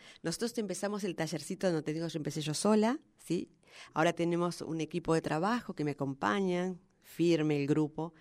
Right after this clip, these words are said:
una chica que me maneja la página, la parte contable que le lleva una contadora,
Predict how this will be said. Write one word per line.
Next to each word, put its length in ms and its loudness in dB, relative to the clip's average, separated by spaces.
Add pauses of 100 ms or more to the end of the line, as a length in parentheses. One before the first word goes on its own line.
(340)
una 200 -4
chica 220 -6
que 80 -6
me 80 -4
maneja 320 -6
la 140 -2
página, 640 2 (240)
la 140 -6
parte 280 0
contable 460 2
que 60 0
le 80 0
lleva 240 -2
una 160 -4
contadora, 580 -2